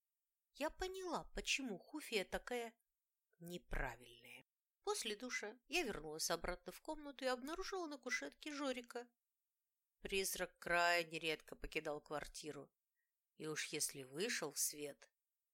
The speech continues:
я вцепилась в сползающие пижамные штаны и приготовилась защищать свою неуёмную душу. Но Жорик лишь укоризненно покачал головой. "Уля, ей-богу,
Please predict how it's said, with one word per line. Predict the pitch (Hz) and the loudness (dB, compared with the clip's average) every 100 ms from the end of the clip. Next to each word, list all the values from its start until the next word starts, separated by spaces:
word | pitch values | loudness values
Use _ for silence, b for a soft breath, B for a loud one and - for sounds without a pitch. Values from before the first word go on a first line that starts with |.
| _ _ | _ _
я | 320 | -4
вцепилась | 330 - 190 160 151 151 | -2 -4 -4 -2 -2 0
в | - | 0
сползающие | - 156 156 151 143 - 151 | 2 0 0 -2 -2 -2 -4
пижамные | 135 151 156 147 147 147 | -4 -2 -2 -2 -4 -4
штаны | - 156 180 285 _ _ _ _ _ - | 0 0 -2 -6 _ _ _ _ _ -2
и | 370 | 2
приготовилась | 370 311 330 311 277 262 240 | 4 4 2 0 -2 -2 0
защищать | 254 254 254 240 208 226 - | 2 2 4 4 6 6 6
свою | 196 175 160 | 2 0 0
неуёмную | 160 156 156 170 175 165 151 | -2 -2 0 -2 -2 -6 -6
душу. | 156 - - - _ _ _ _ _ _ - | -6 -2 -4 -6 _ _ _ _ _ _ -10
Но | 151 147 | -4 -2
Жорик | 190 220 240 233 175 | 0 0 0 -4 -4
лишь | 165 - | -4 -4
укоризненно | - 139 156 196 202 196 175 170 | -2 -2 0 -2 -2 -2 -4 -6
покачал | - 143 135 139 160 151 143 | -6 -6 -6 -4 -4 -4 -6
головой. | 147 147 143 147 143 - _ _ _ _ _ _ _ _ _ _ _ | -6 -6 -6 -8 -10 -16 _ _ _ _ _ _ _ _ _ _ _
"Уля, | 226 269 302 294 208 156 143 - _ _ _ _ | -4 0 0 2 4 4 2 -2 _ _ _ _
ей-богу, | 202 320 370 349 165 165 147 156 160 | -4 2 6 6 6 4 4 0 -8